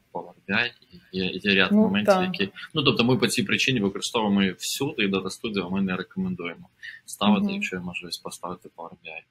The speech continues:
Speaker 1: Але там, знаєш, яка
Speaker 2: Так.
Speaker 1: виникає, е, ситуація, що там Power B I круто починає, е, себе показувати, і в ньому проявляються всі його ці можливості. Ну, щоб не вийшло так, що ти купуєш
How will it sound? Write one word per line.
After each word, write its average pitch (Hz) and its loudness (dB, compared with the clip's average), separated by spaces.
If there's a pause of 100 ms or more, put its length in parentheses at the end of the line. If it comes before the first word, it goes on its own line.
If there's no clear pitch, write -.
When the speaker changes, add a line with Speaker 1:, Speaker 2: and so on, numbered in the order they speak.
(520)
Speaker 1:
Але 110 4
там, 113 2
знаєш, 139 2
яка 123 0
Speaker 2:
Так. 104 -4
Speaker 1:
виникає, 92 2 (240)
е, 92 -12
ситуація, 90 -6
що - -2
там 120 2 (440)
Power 98 2
B 95 -6
I 117 4 (560)
круто 101 2
починає, 101 2
е, 90 -6 (400)
себе 98 0
показувати, 104 -4
і 87 -10
в 92 -8
ньому 98 2
проявляються - 0
всі - -4
його 90 -2
ці 90 -6
можливості. 113 -4
Ну, 123 -4
щоб 110 -2
не 107 0
вийшло 107 -2
так, 95 2
що - -6
ти 95 -4
купуєш 95 -2